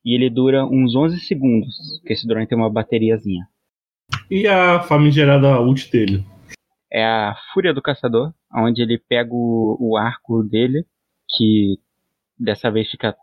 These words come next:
Speaker 1: super bufado. Ele começa a atacar três flechas, ou duas se você ficar demorando demais,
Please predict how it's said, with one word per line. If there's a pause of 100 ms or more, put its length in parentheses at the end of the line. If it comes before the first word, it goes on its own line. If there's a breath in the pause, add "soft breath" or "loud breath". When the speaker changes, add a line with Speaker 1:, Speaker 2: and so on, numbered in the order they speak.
(180)
Speaker 1:
super
bufado. (680 soft breath)
Ele (160)
começa
a
atacar
três
flechas, (160)
ou
duas
se
você
ficar
demorando
demais,